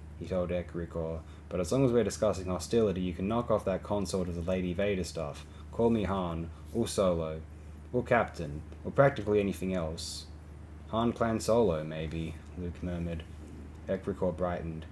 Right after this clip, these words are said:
"That is good," he said. "We beg your forgiveness, Han Clan Solo." Han looked at Luke. "I think you've been adopted," Luke said, fighting that grin again. "Yeah," Han said.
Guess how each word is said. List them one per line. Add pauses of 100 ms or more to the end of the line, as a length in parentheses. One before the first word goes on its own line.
"That
is
good," (180)
he
said. (280)
"We
beg
your
forgiveness,
Han
Clan
Solo." (520)
Han
looked
at
Luke. (500)
"I
think
you've
been
adopted," (680)
Luke
said,
fighting
that
grin
again. (120)
"Yeah," (140)
Han
said.